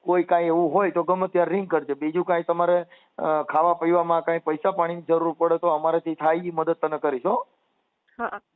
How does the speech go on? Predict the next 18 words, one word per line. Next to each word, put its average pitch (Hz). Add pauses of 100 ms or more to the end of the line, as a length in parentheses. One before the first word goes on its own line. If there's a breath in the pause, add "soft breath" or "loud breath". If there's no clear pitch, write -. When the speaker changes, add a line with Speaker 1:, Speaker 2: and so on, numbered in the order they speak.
(360)
Speaker 1:
હા, 131
છાની 180
રહી 151
જા, 120
બેટા, 117
રોવાનું 143
નહીં, 127
હો. 208
અને 208
એવું 208
લાગે 208
તો 208
અહીં 208
રામો 196
ચક્કર 202
મારી 180
જજો, 123
હો. 226